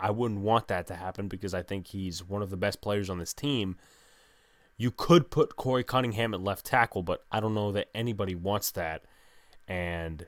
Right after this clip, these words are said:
Jake Fromm and Mike, Mike Lennon would probably get killed in that situation. But Bredeson at left guard, you could switch Skura to center, but how many centers have we had this season?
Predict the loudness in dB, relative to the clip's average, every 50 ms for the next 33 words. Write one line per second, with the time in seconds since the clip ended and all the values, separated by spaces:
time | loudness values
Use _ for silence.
0 | _ -10 -2 4 6 6 6 4 2 0 2 4 6 6 6 6 6 4 4 2
1 | 0 0 0 2 2 2 0 -2 -4 -4 -2 0 2 4 2 2 2 2 2 2
2 | 2 2 2 0 0 -2 0 2 2 2 2 2 -4 -4 -4 -2 -2 -2 -2 -2
3 | -2 -2 -2 0 0 0 0 0 0 -2 -4 -8 -8 -8 -8 -8 -8 -8 -8 -10
4 | -10 -12 -12 -16 _ _ _ _ _ _ _ _ _ _ _ _ _ -20 -20 -20
5 | -16 -10 -8 -8 -8 -8 -6 2 4 6 6 6 4 2 -4 _ _ _ -20 -20
6 | _ -20 -20 -20 -20 _ 0 4 6 6 6 6 2 2 0 2 4 4 2 2
7 | 2 2 2 4 4 6 4 2 0 -4 -16 -20 -20 -8 0 2 2 4 2 2
8 | 0 0 2 2 2 2 0 0 4 4 6 6 6 4 2 2 2 2 4 2
9 | 2 0 2 2 2 2 0 -6 -18 -20 _ -12 -4 2 4 4 4 4 2 0
10 | 0 0 0 0 0 -2 -2 -4 -6 -6 -4 -2 2 4 4 4 4 2 -2 -2
11 | -4 -4 -6 -8 -8 -6 -8 -8 -8